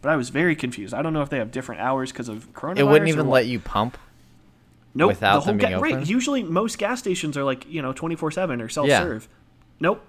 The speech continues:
Speaker 1: it was closed. I pulled up to the pump and I was like, "Oh, the lights are off. That's weird." And then I got out of my car and looked at the thing, and it said, uh,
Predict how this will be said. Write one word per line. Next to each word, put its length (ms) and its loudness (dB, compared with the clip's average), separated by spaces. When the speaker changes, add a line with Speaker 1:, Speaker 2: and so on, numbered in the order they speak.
Speaker 1:
it 80 0
was 120 0
closed. 360 -4
I 120 -4
pulled 260 -2
up 80 -2
to 80 -6
the 80 -2
pump 340 -4
and 120 -4
I 60 -2
was 120 -6
like, 180 -6
"Oh, 140 -6
the 80 -6
lights 220 -4
are 80 -4
off. 100 -8
That's 180 -6
weird." 300 -8
And 100 -10
then 40 -6
I 60 -16
got 180 2
out 80 2
of 60 0
my 100 -2
car 280 0
and 100 -4
looked 180 -8
at 80 -10
the 100 -2
thing, 300 -2
and 100 -6
it 80 -6
said, 400 0
uh, 200 0